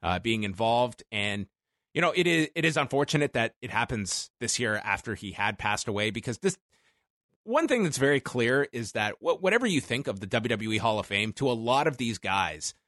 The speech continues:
uh, especially ones over the last few years who were dealing with, with health issues and are no longer around,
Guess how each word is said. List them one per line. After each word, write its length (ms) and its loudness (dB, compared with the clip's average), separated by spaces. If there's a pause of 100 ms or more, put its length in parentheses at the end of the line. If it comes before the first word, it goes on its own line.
(140)
uh, 160 0
especially 520 2
ones 360 2
over 160 -2
the 100 -6
last 300 -2
few 160 -4
years 420 -2
who 80 -6
were 140 -4
dealing 340 -4
with, 240 -6 (260)
with 120 -12
health 280 2
issues 640 2
and 140 -6
are 320 -6
no 140 2
longer 360 2
around, 400 -4